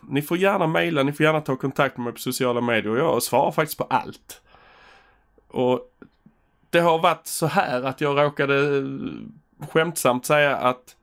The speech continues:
ni gärna fick, eh, swisha över en, eh, krona för att jag skulle få det här att fungera. Och det är där folk som har gjort, så jag vill, eh,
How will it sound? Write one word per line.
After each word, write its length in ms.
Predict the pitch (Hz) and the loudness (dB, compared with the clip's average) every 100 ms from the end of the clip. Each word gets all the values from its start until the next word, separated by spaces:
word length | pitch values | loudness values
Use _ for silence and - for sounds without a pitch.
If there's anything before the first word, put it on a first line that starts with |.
| _ | _
ni 140 | 139 | -4
gärna 240 | 135 139 135 | 0 0 0
fick, 340 | - 123 - | -4 -6 -6
eh, 160 | 113 117 | -8 -6
swisha 420 | 135 151 139 147 | -4 -2 0 2
över 420 | 147 127 110 117 | 2 2 0 -2
en, 240 | 120 120 117 | -2 -4 -6
eh, 260 | - - | -6 -8
krona 360 | - 139 135 127 | -2 -2 0 0
för 120 | 131 | -2
att 80 | 123 | -4
jag 100 | 131 | -4
skulle 180 | 127 123 | -6 -2
få 180 | 135 | 0
det 80 | 123 | 0
här 140 | 131 120 | 0 -2
att 80 | |
fungera. 460 | - 131 139 123 117 - - - | -2 -2 -2 -2 -6 -10 -20 -20
Och 320 | - - - 151 | -20 -20 -2 2
det 60 | |
är 80 | 156 | 2
där 80 | 165 | 2
folk 320 | 160 175 139 | 0 -2 -2
som 180 | - 123 | -2 -2
har 100 | 127 | 0
gjort, 300 | 143 131 110 | 0 -2 -4
så 100 | - | -2
jag 120 | 143 | 0
vill, 320 | 135 135 127 123 | 0 0 2 2
eh, 220 | 120 | 2